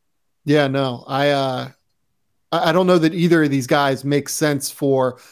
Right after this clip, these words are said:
the style of basketball that Oklahoma City seems to have wanted to build over the course of the last couple of years, at the very least.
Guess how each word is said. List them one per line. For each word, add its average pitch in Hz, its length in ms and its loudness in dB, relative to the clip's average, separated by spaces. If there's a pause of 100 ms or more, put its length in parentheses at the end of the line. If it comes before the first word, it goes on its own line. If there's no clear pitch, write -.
(480)
the 143 220 0
style 156 640 0
of 127 140 -4
basketball 139 640 -2
that 131 140 -8
Oklahoma 143 500 -2
City 131 300 -4
seems 143 440 -4
to 143 140 -2
have 120 120 -4
wanted 135 400 -4
to 131 80 -10
build 127 380 -2
over 127 200 -6
the 117 80 -12
course 127 280 -8
of - 40 -18
the 127 80 -10
last 120 280 -10
couple 123 260 -10
of 120 60 -14
years, 123 340 -10
at 127 80 -20
the 117 60 -20
very 120 280 -12
least. - 380 -18